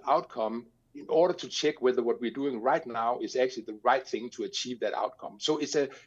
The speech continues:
way of bringing, you know, a very commonsensical discipline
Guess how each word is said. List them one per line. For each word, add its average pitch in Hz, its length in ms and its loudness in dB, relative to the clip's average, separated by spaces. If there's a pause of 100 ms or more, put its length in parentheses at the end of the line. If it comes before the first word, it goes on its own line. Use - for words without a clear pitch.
way 156 220 6
of 196 160 -2
bringing, 160 440 -6 (440)
you 131 80 0
know, 147 160 4
a 135 60 6
very 160 380 4
commonsensical 135 960 -2 (120)
discipline 110 560 0